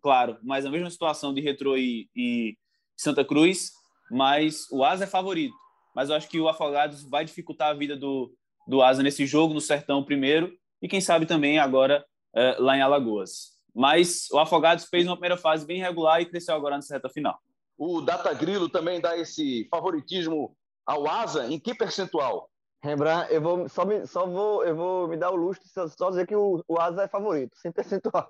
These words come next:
Speaker 2: É?
Speaker 3: <laughs> Não, já me co-, já me
Speaker 2: O,
Speaker 3: comprometi
Speaker 2: o Data
Speaker 3: demais,
Speaker 2: Grilo
Speaker 3: não.
Speaker 2: não calculou, não?
Speaker 3: Não, eu, eu tenho que, tenho que, tenho que mexer aqui nos computadores aqui, só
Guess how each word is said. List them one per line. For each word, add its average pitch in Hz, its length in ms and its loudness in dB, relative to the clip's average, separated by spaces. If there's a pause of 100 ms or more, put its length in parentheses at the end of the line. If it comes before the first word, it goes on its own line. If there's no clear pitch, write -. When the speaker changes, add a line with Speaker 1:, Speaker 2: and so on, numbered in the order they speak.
(120)
Speaker 2:
É? 170 460 -4 (240)
Speaker 3:
<laughs> - 380 -8
Não, 160 360 2
já 180 100 0
me 202 100 0
co-, 202 160 -4 (240)
já 180 100 2
me 220 100 -2
Speaker 2:
O, - 20 -8
Speaker 3:
comprometi 226 400 0
Speaker 2:
o - 40 2
Data 214 180 2
Speaker 3:
demais, 190 180 4
Speaker 2:
Grilo 220 180 4
Speaker 3:
não. 208 80 4
Speaker 2:
não 185 80 2
calculou, 185 400 0
não? 202 360 -2 (520)
Speaker 3:
Não, 170 300 0
eu, 208 160 0
eu 185 100 -2 (180)
tenho 196 160 -4
que, 202 200 -6
tenho 190 160 -2
que, 185 200 -4
tenho 190 180 -6
que 196 160 -6
mexer 196 280 0
aqui 185 180 -2
nos 170 120 -4
computadores 151 520 -2
aqui, 139 280 -2
só 151 520 2